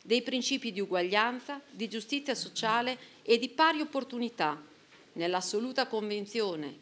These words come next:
che lo sviluppo di un Paese ed anche della nostra Repubblica non possa dirsi completo senza la piena partecipazione delle donne.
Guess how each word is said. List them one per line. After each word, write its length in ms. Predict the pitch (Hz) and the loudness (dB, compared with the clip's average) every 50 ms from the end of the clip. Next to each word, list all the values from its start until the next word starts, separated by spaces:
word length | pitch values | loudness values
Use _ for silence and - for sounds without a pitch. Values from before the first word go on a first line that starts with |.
| - - | -12 -8
che 80 | - 175 | -6 -4
lo 100 | 175 185 | -4 -4
sviluppo 480 | 175 160 190 226 247 302 294 - 247 | -4 -6 -6 -4 -4 -4 -2 -2 -2
di 100 | 208 170 | -2 -2
un 120 | 196 175 160 | -4 -6 -4
Paese 560 | - 165 160 160 156 156 160 160 190 190 196 - - - - _ _ | -4 -2 -2 0 0 -2 -2 -2 -4 -6 -6 -8 -16 -20 -20 _ _
ed 140 | - 190 165 | -4 0 2
anche 280 | 220 220 240 226 - 202 | 4 4 2 2 -2 -2
della 200 | 170 165 160 165 | -2 -2 -2 -2
nostra 340 | 175 202 214 208 - 185 165 | -2 -4 -6 -6 -4 -4 -4
Repubblica 760 | 156 156 156 - 160 160 160 180 185 185 - - 196 202 202 - - - - - - - | -4 -4 -6 -6 -10 -8 -8 -8 -10 -8 -6 -4 -4 -4 -6 -8 -20 -20 -20 -20 -10 -4
non 260 | 202 208 233 247 240 | 0 2 2 2 4
possa 320 | - 320 330 320 - 285 | 4 4 4 4 4 2
dirsi 400 | 240 214 247 269 254 - 240 220 | 2 2 0 -2 -2 -2 -4 -4
completo 720 | - - 190 190 190 196 202 208 208 214 208 - 240 240 | -2 -2 -2 -2 -2 -2 0 0 0 0 -2 -6 -10 -8
senza 360 | - - - 254 247 240 247 | -4 -4 -2 -2 -2 -2 -2
la 120 | 220 208 214 | 0 -2 -2
piena 340 | - - 185 160 160 175 170 | -2 -2 -2 -2 -2 -2 -4
partecipazione 1000 | - - 214 208 - 233 - - 233 - 240 240 233 - - 165 151 156 170 175 | -4 -4 -6 -4 -6 -8 -8 -10 -8 -8 -8 -8 -8 -8 -8 -6 -6 -6 -6 -6
delle 200 | 170 180 185 180 | -6 -8 -8 -6
donne. 420 | 156 156 131 127 131 135 135 143 | -6 -6 -8 -8 -8 -10 -10 -12